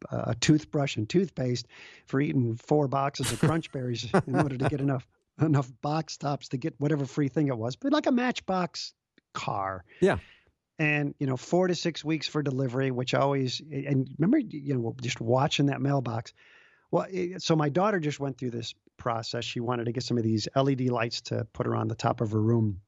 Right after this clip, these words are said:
Speaker 1: And she says, you know, she researches them. She finds them on Amazon. And, uh, she's all, so she orders them. And then she goes through the process.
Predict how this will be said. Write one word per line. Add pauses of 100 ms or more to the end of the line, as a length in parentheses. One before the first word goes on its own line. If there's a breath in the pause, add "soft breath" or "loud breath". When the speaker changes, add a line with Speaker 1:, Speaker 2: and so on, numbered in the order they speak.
(840)
Speaker 1:
And
she
says,
you
know,
she
researches
them.
She
finds
them
on
Amazon. (520 loud breath)
And,
uh,
she's (120)
all,
so
she
orders
them.
And
then
she
goes
through (480 loud breath)
the
process.